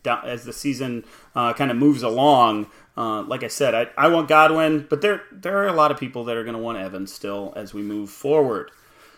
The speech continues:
The Seattle Seahawks and Cleveland Browns, they played on Sunday as well. The Seahawks narrowly escaped Cleveland with a thirty-two to twenty-eight victory. I had this game, and I chose somebody down on the depth chart,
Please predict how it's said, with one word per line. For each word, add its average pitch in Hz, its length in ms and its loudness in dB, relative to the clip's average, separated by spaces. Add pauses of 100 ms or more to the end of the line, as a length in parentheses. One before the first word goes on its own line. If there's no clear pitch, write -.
(460)
The 147 100 -8
Seattle 208 400 2
Seahawks 170 840 2
and 135 140 -6
Cleveland 139 440 -2
Browns, 147 580 2
they 139 140 -6
played 127 460 -6
on 117 560 -8
Sunday 127 640 -6
as 113 240 -10
well. 143 520 2
The 139 120 -8
Seahawks 127 880 -4
narrowly 135 640 -4
escaped 131 460 -8
Cleveland 143 440 -8
with 139 140 -8
a 127 60 -12
thirty-two 127 560 -10
to 131 120 -12
twenty-eight 139 920 -4 (340)
victory. 135 880 -2
I 202 140 2
had 160 200 2
this 123 220 -6
game, 156 340 -4
and 160 100 -4
I 175 120 -4
chose 170 600 -2
somebody 202 380 -4
down 170 800 0
on 131 220 -6
the 117 420 0
depth 117 240 -8
chart, 175 480 0